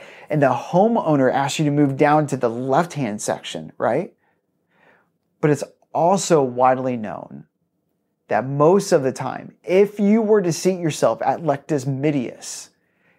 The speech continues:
if you sat yourself at the very top, the host, most of the time,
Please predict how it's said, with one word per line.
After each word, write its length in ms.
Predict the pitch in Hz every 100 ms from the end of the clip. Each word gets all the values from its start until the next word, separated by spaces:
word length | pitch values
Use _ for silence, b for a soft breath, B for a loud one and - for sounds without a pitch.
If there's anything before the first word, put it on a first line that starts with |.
| _ -
if 160 | 143
you 100 | 147
sat 380 | 135 - 180 220
yourself 340 | 185 170 170 151
at 60 |
the 80 | 139
very 300 | 131 123 113
top, 560 | - - - 120 - b b b b b _
the 140 | 147 135
host, 640 | - 156 190 151 - - -
most 460 | 151 147 165 196 -
of 100 | 139
the 80 | 131
time, 520 | - 127 60 -